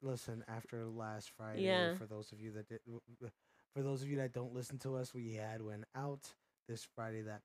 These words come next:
Speaker 1: passed. We had went and just went out as friends, me, Blue, Sky. It was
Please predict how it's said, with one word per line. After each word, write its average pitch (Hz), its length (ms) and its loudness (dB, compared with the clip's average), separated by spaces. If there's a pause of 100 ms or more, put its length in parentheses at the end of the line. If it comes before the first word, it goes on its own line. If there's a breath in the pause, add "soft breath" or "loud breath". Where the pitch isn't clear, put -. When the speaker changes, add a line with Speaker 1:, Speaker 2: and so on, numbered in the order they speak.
Speaker 1:
passed. 127 540 0
We 113 160 -4
had 107 260 -2
went 110 300 -2 (160)
and 104 360 -4 (460)
just - 280 -2
went 113 140 0
out 110 140 0
as 104 120 -4
friends, 127 680 0 (100)
me, 117 340 0 (100)
Blue, 113 480 0 (720)
Sky. 110 720 0 (320)
It - 40 -10
was 104 200 -8